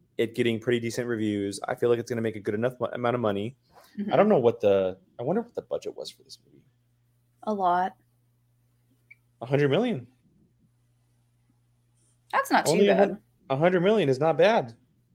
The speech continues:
Speaker 1: I, I mean, for movies these days that are making two, three hundred million budgets, a hundred million is, is very breakable.
Speaker 2: Yeah, it's pretty, yeah, that's actually a pretty low
Speaker 1: I wanna know
Speaker 2: budget.
Speaker 1: what, let's see, Mock-, what did Mockingjay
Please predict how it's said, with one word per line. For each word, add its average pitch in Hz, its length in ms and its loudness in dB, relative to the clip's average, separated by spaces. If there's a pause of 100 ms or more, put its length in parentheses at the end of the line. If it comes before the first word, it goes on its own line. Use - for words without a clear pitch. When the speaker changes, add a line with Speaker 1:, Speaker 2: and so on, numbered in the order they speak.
(1400)
Speaker 1:
I, 131 160 4
I 139 60 -4
mean, 135 340 0 (100)
for 143 120 2
movies 170 280 2
these 180 180 -2
days 165 200 4
that 139 80 6
are 139 60 2
making 135 380 0
two, 156 260 -2
three 143 160 0
hundred 143 140 4
million 139 320 2
budgets, 151 600 2 (440)
a 131 40 -4
hundred 156 240 2
million 143 300 2
is, 113 320 -2
is 113 320 0
very 127 680 2 (720)
breakable. 110 600 2
Speaker 2:
Yeah, 214 60 -4 (220)
it's - 100 -20
pretty, 220 520 -2 (680)
yeah, 160 220 0
that's 160 180 0
actually 196 240 -4
a 156 40 -6
pretty 151 320 -8 (760)
low 156 240 -2
Speaker 1:
I - 20 6
wanna 226 160 2
know 190 60 2
Speaker 2:
budget. 139 160 4
Speaker 1:
what, 123 220 2
let's 127 160 -6
see, 120 160 -8
Mock-, 127 400 -6
what 151 80 -4
did 180 100 -6
Mockingjay 127 920 -2